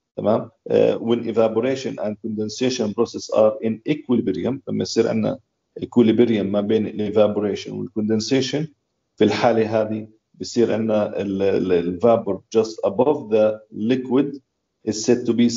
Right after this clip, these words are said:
saturated. إذن هاي حالة الإشباع بتكون عندنا في هذه الحالة. إذن حالة الإشباع في هذه الحالة وال، ال pressure is saturated vapor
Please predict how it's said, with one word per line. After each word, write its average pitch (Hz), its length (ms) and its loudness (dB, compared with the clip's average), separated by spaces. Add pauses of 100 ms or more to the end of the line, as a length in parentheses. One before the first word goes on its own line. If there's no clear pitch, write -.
saturated. 117 920 0 (540)
إذن 98 100 -2
هاي 104 220 2
حالة 113 440 0
الإشباع - 920 0 (160)
بتكون 104 380 -4
عندنا 104 320 -2 (300)
في 104 180 0
هذه 98 260 0
الحالة. 113 540 -2 (240)
إذن 98 200 -4
حالة 110 380 0
الإشباع - 720 -2 (300)
في - 100 -6
هذه 101 180 0
الحالة 104 340 -2
وال، 101 340 -2 (560)
ال 104 180 -4
pressure 110 380 2 (300)
is 98 60 -8
saturated 104 720 -2
vapor 98 400 0